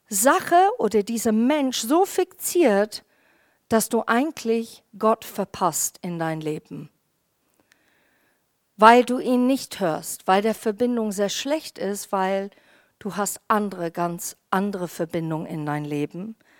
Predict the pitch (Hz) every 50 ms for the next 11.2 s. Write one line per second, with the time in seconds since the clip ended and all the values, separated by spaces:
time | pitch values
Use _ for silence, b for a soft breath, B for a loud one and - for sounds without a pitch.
0 | b b b b b b b b b b b b b b b _ _ _ _ _
1 | _ _ _ _ _ _ _ _ _ _ _ _ _ _ _ _ _ _ _ _
2 | _ _ _ _ _ _ _ _ _ _ _ _ _ - _ - 240 240 240 247
3 | 240 - - _ - 269 262 - - 370 403 440 415 311 254 247 277 339 339 -
4 | - 285 254 254 233 240 - - - 262 359 392 - - - 262 247 262 - -
5 | - 240 - - 254 247 240 202 240 233 - - 208 - 165 143 139 - - 127
6 | 117 117 131 139 190 277 - - B B B B B B B B B 233 226 214
7 | 262 247 - - - - - 277 302 349 370 349 294 262 247 - 262 254 240 -
8 | - 254 254 - _ - 269 320 330 349 339 - - 294 269 269 233 240 254 233
9 | - - - 156 139 139 160 151 165 180 - 262 269 311 349 - - 320 302 262
10 | - 285 - 254 240 233 - - 185 147 135 - 147 131 127 127 120 123 - -
11 | - - -